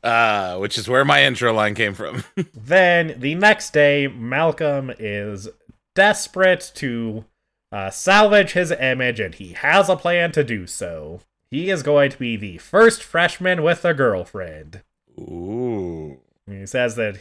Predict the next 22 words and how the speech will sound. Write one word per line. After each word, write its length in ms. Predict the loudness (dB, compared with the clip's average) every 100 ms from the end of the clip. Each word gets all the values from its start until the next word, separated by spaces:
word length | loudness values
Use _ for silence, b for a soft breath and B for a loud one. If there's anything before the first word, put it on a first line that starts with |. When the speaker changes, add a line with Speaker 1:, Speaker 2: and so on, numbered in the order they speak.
| -14
Speaker 2:
he 160 | -10 -8
had 160 | -8
initially 580 | -10 -2 2 2 2 -2
planned 380 | 0 2 0 -2
to, 160 | -8
you 80 | -8
know, 140 | -8 -8
wait 300 | 0 2 4
on 200 | 2 2
this 320 | 0 0 -2
until 360 | -8 -6 -6 -6
he 140 | -6
met 200 | 0 2
a 80 | 2
girl 220 | 4 4
that 120 | 4 -2
he 120 | -4
liked 420 | 0 2 2 0
or 120 | -4
that 180 | -4 -6
liked 320 | -4 -4 -2
him. 480 | 2 6 6 4 -6